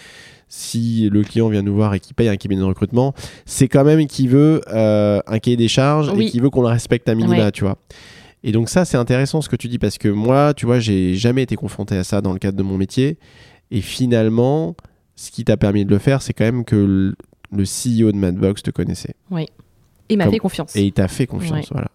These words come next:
Speaker 1: Et ça, euh, c'est hyper intéressant parce que, en fait, il t'a un peu permis de changer de vie professionnelle.
Speaker 2: Absolument.
Speaker 1: Mais il t'a permis de changer de vie, quoi.
Speaker 2: Absolument. Il savait que, euh, il savait que j'étais fiscaliste, hein, donc, euh, parce que c'était quand même mon métier à la base.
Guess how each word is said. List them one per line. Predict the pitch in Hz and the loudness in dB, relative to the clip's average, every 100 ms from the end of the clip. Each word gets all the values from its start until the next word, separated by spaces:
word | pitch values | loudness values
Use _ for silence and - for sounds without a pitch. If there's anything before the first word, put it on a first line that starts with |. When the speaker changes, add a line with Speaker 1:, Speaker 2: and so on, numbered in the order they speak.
| _ | _
Speaker 1:
Et | - | -8
ça, | 92 117 120 117 101 90 87 | -4 0 0 2 0 0 0
euh, | 95 | -4
c'est | - 101 | -6 -6
hyper | 98 117 110 | -2 -2 0
intéressant | 101 113 113 123 | 0 0 0 0
parce | 127 | 0
que, | - 98 - - - - | 0 -2 -6 -20 -10 -4
en | |
fait, | 101 135 - | 0 0 0
il | |
t'a | 107 85 - - | 0 0 0 0
un | 117 | 2
peu | 123 120 | 4 2
permis | - 104 104 131 | 4 2 2 -2
de | |
changer | - 98 92 98 | -2 -4 -4 -6
de | 98 | -6
vie | 101 110 123 _ | -4 -4 -6 _
professionnelle. | - 90 87 117 120 180 233 | -10 -6 -4 -2 0 0 -2
Speaker 2:
Absolument. | 208 269 262 214 202 | -4 0 2 2 0
Speaker 1:
Mais | 196 | -2
il | 185 | -2
t'a | - | 0
permis | - 120 | 0 0
de | 151 | 0
changer | 101 120 | -2 -2
de | |
vie, | 123 | 0
quoi. | 190 | 0
Speaker 2:
Absolument. | - 269 247 202 - 185 | 2 2 4 0 -4 -8
Il | 175 | -2
savait | 226 226 254 | 0 2 0
que, | 220 | 0
euh, | 202 185 175 165 165 165 165 165 165 165 - - _ _ _ | 2 2 2 2 2 2 0 0 0 0 -4 -8 _ _ _
il | 175 | -6
savait | 208 254 | 0 0
que | 220 | 2
j'étais | 190 | 0
fiscaliste, | 175 175 185 392 - | 0 0 0 0 0
hein, | 220 285 - | 0 0 -4
donc, | 180 160 | -4 0
euh, | 165 160 156 | 2 2 0
parce | 151 | -2
que | 147 | -8
c'était | - | -6
quand | 160 | -4
même | 165 | -2
mon | 151 | -2
métier | 151 151 170 | -2 -2 -2
à | |
la | 151 | 0
base. | 180 262 | 0 -2